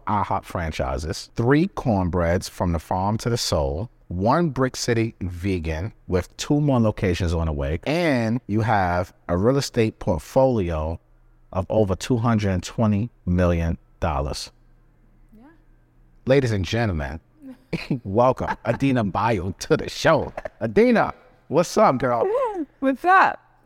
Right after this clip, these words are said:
Speaker 2: Thanks for having me.
Speaker 1: Oh, man, I, I said a lot right here.
Speaker 2: Yeah.
Speaker 1: Um, did I miss anything out?
Speaker 2: No, I think you covered everything.
Speaker 1: I think I covered
Speaker 2: Pretty
Speaker 1: it.
Speaker 2: good,
Speaker 1: Pretty
Speaker 2: yeah.
Speaker 1: good?
Speaker 2: Pretty
Speaker 1: Okay.
Speaker 2: good.
Speaker 1: You got more locations on the way in the restaurant.
Speaker 2: Yeah, we do. We're going to Montclair,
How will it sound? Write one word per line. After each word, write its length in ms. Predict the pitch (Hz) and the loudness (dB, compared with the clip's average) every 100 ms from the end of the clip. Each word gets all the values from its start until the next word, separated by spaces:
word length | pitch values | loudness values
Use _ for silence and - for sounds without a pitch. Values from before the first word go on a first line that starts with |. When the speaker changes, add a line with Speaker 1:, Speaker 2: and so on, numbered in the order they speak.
| 220 | 0
Speaker 2:
Thanks 220 | 262 285 | 2 2
for 100 | 302 | 2
having 340 | 285 320 285 226 | 2 2 2 -2
me. 400 | 202 247 269 - 208 - | -2 -2 -4 -6 -8 0
Speaker 1:
Oh, 180 | 135 101 | 2 2
man, 520 | 95 110 117 90 82 - | 0 0 0 0 -4 -2
I, 220 | 113 104 | 0 2
I 20 | |
said 200 | 123 139 | 2 2
a 60 | 104 | 2
lot 280 | 107 117 92 | 2 0 -2
right 220 | 87 80 | -6 -6
here. 240 | 95 85 - _ _ | -6 -6 -8 _ _
Speaker 2:
Yeah. 680 | - - - - 98 92 - | -20 -20 -20 -8 -4 -2 0
Speaker 1:
Um, 80 | 95 | 0
did 140 | 120 | 2
I 60 | 127 | 2
miss 220 | 151 - | 2 0
anything 280 | 185 208 185 | 0 2 2
out? 260 | 202 180 - _ _ _ - | 2 0 -8 _ _ _ -2
Speaker 2:
No, 560 | 247 320 415 247 196 220 | 4 4 4 2 2 -2
I 120 | 262 | -2
think 220 | - 311 | 0 0
you 80 | 294 | 0
covered 320 | - 311 302 | 2 2 4
everything. 320 | 302 339 302 - | 4 4 2 -2
Speaker 1:
I 80 | |
think 200 | - - | -2 0
I 80 | 131 | 0
covered 180 | - 160 170 | 2 0 0
Speaker 2:
Pretty 60 | |
Speaker 1:
it. 60 | 147 | 0
Speaker 2:
good, 340 | 359 285 226 | 2 2 0
Speaker 1:
Pretty 160 | 160 147 | 0 0
Speaker 2:
yeah. 40 | 151 160 180 | 2 2 2
Speaker 1:
good? 120 | 147 | 2
Speaker 2:
Pretty 180 | 320 349 | 0 0
Speaker 1:
Okay. 140 | 330 403 | 0 -2
Speaker 2:
good. 240 | 349 233 | -4 -2
Speaker 1:
You 60 | 160 | 0
got 140 | 175 | 2
more 160 | 180 170 | 2 2
locations 480 | 160 - 196 160 127 | 0 -2 -2 0 0
on 120 | 113 | 0
the 40 | 107 | 0
way 100 | 107 | 0
in 60 | |
the 60 | 110 | 0
restaurant. 440 | 131 - 80 78 _ - | 0 -2 -6 -6 _ -2
Speaker 2:
Yeah, 180 | 269 269 | 2 2
we 120 | 285 | 2
do. 220 | 277 240 | 2 2
We're 100 | 220 | 2
going 200 | 220 240 | 2 4
to 60 | 269 | 4
Montclair, 680 | 277 269 247 196 196 240 | 4 2 0 2 2 0